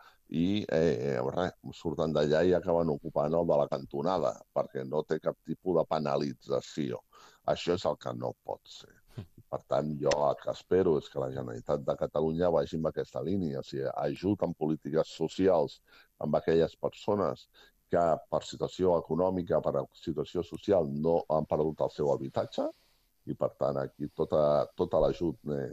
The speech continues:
necessari, i repeteixo, i Badalona, doncs, eh, jo crec que també, eh, som un bon exemple, però a la vegada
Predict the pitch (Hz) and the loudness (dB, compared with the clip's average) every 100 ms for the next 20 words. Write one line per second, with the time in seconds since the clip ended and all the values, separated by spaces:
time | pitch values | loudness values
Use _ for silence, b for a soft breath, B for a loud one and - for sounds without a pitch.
0 | 69 - - - 85 104 73 - - _ | -8 -8 -10 -2 0 0 -2 -6 -20 _
1 | 80 78 76 98 95 80 65 67 71 76 | -4 -2 -2 0 0 -2 -4 -2 -2 0
2 | 78 76 78 78 78 - 80 76 67 71 | -2 0 0 -2 -8 -10 -6 -6 -6 -6
3 | 73 73 - - 65 78 82 - _ _ | -4 -4 -6 -10 -4 0 0 -2 _ _
4 | _ _ _ - - 82 82 80 80 80 | _ _ _ -10 -4 -4 -2 0 0 0
5 | 90 90 113 - _ _ _ _ _ _ | -2 -2 -2 -2 _ _ _ _ _ _
6 | - _ 87 85 85 80 82 82 82 | -20 _ 2 4 4 4 4 4 6